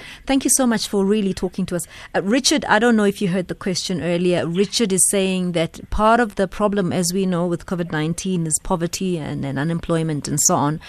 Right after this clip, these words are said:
Does this now mean that we have nineteen thousand extra people who are going to also be scrambling for,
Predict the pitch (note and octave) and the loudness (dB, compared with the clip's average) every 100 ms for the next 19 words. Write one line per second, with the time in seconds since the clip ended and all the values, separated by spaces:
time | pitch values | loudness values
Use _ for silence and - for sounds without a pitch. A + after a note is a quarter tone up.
0 | - - - F3 E3 F#3+ - G3 F3+ E3+ | -16 -14 -2 2 4 2 2 2 4 4
1 | F3 F#3 E3 - E3+ D3+ E3+ D#3 E3 F3 | 4 2 0 0 0 2 0 -2 -2 -2
2 | F3+ - F#3+ - - - F3 E3 E3+ D#3+ | -2 0 0 -2 -6 0 0 2 0 -2
3 | E3 - E3+ - F#3 F3 F3+ E3+ F3+ E3 | -4 -4 -6 -4 -4 -2 -2 0 0 2
4 | D#3 E3 - - D#3 E3 F#3 E3 D#3+ - | 0 0 -4 -4 0 2 0 0 -4 -2
5 | D#3+ D#3 E3 E3 D#3 - D#3 D3 | 0 0 0 -2 -4 -2 -2 -2